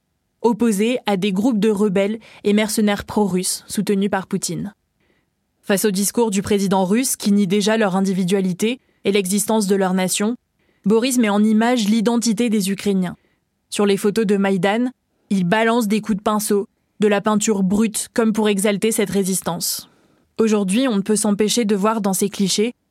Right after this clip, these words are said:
les prémices inquiétantes de la guerre déclenchée par l'invasion russe de l'Ukraine en février deux mille vingt-deux.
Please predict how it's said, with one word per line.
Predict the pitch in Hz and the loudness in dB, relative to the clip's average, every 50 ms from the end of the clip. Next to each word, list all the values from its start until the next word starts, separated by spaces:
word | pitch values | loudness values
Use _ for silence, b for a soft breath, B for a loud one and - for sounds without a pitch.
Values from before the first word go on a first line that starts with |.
| _ _ - | _ _ -2
les | 202 196 | -2 0
prémices | - - 220 208 220 233 208 202 | 0 0 2 2 2 2 2 0
inquiétantes | 196 196 190 - 208 - - 226 247 233 | 0 0 0 -2 -2 0 0 0 2 2
de | 196 196 | 2 2
la | 185 190 185 | 0 0 0
guerre | 170 202 202 190 | 0 0 0 0
déclenchée | 180 190 190 - 196 185 175 - 208 208 | 0 -2 -2 -2 -2 -2 0 0 0 0
par | 208 - 190 180 | 0 -2 -2 0
l'invasion | 180 185 185 170 190 190 180 190 196 190 | 0 0 0 0 0 0 0 0 0 0
russe | 170 202 208 185 | 2 0 0 0
de | 170 202 | 0 0
l'Ukraine | 190 190 180 - - 190 190 208 220 - | 0 -2 -2 -4 -2 -2 0 0 -2 -2
en | - 196 | -2 -2
février | - - 202 190 190 196 175 208 202 | 0 0 0 0 0 0 0 0 0
deux | 185 202 | 0 0
mille | 190 185 185 180 | 0 0 0 0
vingt-deux. | 175 180 175 175 170 170 | -2 -2 -2 -2 -4 -6